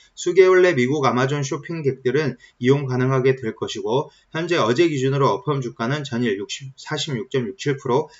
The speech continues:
상승 흐름이 나왔습니다. 현재 주가 간단히 보도록 하겠습니다. 현재 어펌홀딩스 티커명 에이에프알엠이고요. 현재는 마이너스 일 점 육 프로 하락한 구십팔 불에 위치하고 있다라고 생각해 주시면 되고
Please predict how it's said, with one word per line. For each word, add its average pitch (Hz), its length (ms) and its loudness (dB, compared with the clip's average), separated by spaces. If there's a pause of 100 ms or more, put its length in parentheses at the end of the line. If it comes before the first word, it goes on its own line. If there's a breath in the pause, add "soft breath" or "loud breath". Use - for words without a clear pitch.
상승 143 400 -6
흐름이 139 220 -2
나왔습니다. 98 500 -4 (240 soft breath)
현재 185 280 6
주가 151 360 0
간단히 120 640 0
보도록 117 380 -2
하겠습니다. 101 540 -8 (380)
현재 160 300 -2
어펌홀딩스 143 840 -4
티커명 113 560 -6
에이에프알엠이고요. 117 1200 0 (280 loud breath)
현재는 160 420 -4
마이너스 135 460 0
일 110 160 0
점 131 160 0
육 98 120 -6
프로 127 200 -4
하락한 120 460 -4 (200 loud breath)
구십팔 143 580 -2
불에 165 220 0
위치하고 113 460 -2
있다라고 117 400 -4
생각해 127 320 0
주시면 117 360 -10
되고 127 380 0